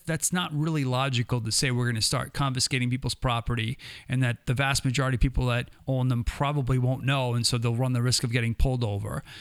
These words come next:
And not knowing that the penalties for having a magazine that holds eleven rounds is the same penalty, uh, that it would be if you pointed a gun at someone's face. And so, you know, a lot of this stuff, I think, that wouldn't resonate with folks if they, if they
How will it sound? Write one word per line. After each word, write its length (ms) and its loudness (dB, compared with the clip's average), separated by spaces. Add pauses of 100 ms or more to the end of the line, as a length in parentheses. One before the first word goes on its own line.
(180)
And 320 2 (160)
not 200 0
knowing 280 0
that 100 -2
the 80 2
penalties 800 2 (220)
for 180 0
having 260 2
a 60 0
magazine 480 2
that 80 0
holds 220 0
eleven 380 0
rounds 580 0 (240)
is 180 2
the 60 4
same 320 2
penalty, 640 4 (340)
uh, 340 0
that 200 -2
it 160 0
would 160 2
be 180 2
if 140 -2
you 60 0
pointed 400 0
a 40 0
gun 180 0
at 80 -2
someone's 300 2
face. 480 -2 (300)
And 180 0
so, 340 0
you 80 0
know, 140 0
a 60 0
lot 180 0
of 60 -2
this 120 2
stuff, 200 0 (120)
I 80 2
think, 420 -4
that 120 -4
wouldn't 320 -2
resonate 400 0
with 160 0
folks 340 -4
if 140 -4
they, 280 0 (260)
if 180 -6
they 340 0